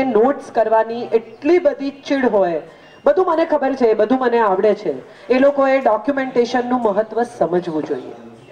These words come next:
બહુ જ બધા લેખકોને ઘણી બધી વાર એવો વિચાર આવે કે આમ કરવું જોઈએ,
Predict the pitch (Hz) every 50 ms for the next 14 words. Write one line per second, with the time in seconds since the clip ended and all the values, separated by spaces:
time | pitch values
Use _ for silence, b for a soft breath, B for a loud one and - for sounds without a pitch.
0 | - - - - - - _ - B B B B B 262 294 320 381 427 427 427
1 | 381 339 311 311 320 330 311 269 247 247 247 - 339 320 - 294 285 285 269 269
2 | 269 277 285 311 - - - - - - - - - - - - - - - -
3 | 285 294 339 392 392 370 349 349 339 320 311 294 285 302 294 277 262 285 285 277
4 | 247 - - 285 294 302 285 254 226 226 226 226 240 240 240 254 - - 233 254
5 | 269 - - 220 214 220 254 254 - 208 180 156 156 156